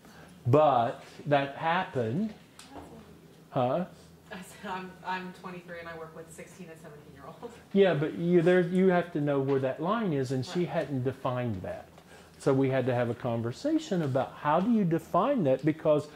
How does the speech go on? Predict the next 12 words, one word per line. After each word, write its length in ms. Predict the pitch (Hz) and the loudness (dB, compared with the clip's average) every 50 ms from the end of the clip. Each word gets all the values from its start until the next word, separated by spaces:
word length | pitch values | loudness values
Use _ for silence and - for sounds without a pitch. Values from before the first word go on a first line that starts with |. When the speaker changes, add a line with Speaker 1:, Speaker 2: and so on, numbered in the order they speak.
| - - - - - | -20 -20 -20 -4 0
Speaker 1:
she 120 | - 180 | 2 4
was 120 | 233 254 | 4 4
starting 240 | - - 170 165 160 | 4 2 2 2 2
to 60 | 165 | 2
have 240 | 156 175 170 160 143 | 4 4 2 2 4
discipline 480 | 151 202 240 233 - - - 180 160 147 | 2 2 2 2 -4 -8 -6 -6 -6 -4
problems. 440 | - - 147 143 147 190 202 175 - | -2 0 0 2 2 0 -2 -4 -4
She 100 | - 170 | -2 0
didn't 340 | 156 170 170 175 170 165 165 | 2 2 0 0 0 2 2
even 320 | 175 175 156 170 160 156 | 2 2 2 0 0 0
know 220 | 156 160 160 160 147 151 | 2 2 2 2 0 -2
why 560 | 160 156 175 226 - - - - 165 139 131 | -2 -2 -2 -2 -4 -6 -6 -6 -6 -6 -6